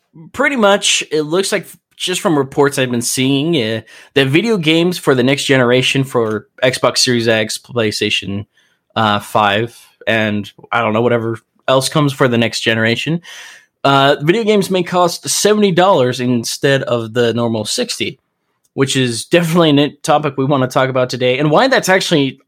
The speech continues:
in my opinion, I think in John's opinion as well, not necessarily a bad thing.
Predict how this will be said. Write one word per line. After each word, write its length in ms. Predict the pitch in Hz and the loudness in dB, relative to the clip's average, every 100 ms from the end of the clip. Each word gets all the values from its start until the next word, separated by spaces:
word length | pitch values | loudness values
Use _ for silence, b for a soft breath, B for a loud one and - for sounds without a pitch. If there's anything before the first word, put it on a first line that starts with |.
| - | -2
in 100 | 143 | 2
my 220 | 143 165 | 4 4
opinion, 400 | 196 180 180 170 | 2 2 0 2
I 160 | 135 131 | 2 0
think 180 | 180 175 | -2 -2
in 80 | |
John's 300 | 123 135 139 | 0 0 0
opinion 340 | 123 135 123 117 | -2 -4 -4 -6
as 80 | 110 | -2
well, 320 | 123 120 - B B B | 0 0 -4 B B B
not 280 | 160 254 247 | 2 2 2
necessarily 580 | 233 208 208 196 175 151 | 0 0 0 2 2 0
a 120 | 131 | -2
bad 360 | 117 139 135 - | 0 0 0 -4
thing. 440 | - 113 117 - | -8 -6 -8 -14